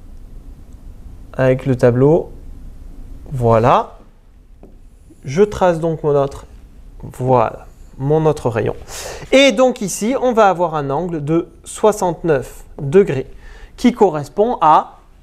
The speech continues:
euh, neuf cent cinquante euros de salaire. Donc je peux écrire, si vous voulez, un neuf cent cinquante euros ici.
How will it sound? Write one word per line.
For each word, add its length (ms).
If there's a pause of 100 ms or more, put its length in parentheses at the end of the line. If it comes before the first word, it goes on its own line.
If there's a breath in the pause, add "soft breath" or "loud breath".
euh, 120
neuf 180
cent 140
cinquante 420
euros 160
de 120
salaire. 400
Donc 200
je 60
peux 180
écrire, 280
si 140
vous 140
voulez, 260
un 100
neuf 160
cent 140
cinquante 380
euros 300
ici. 260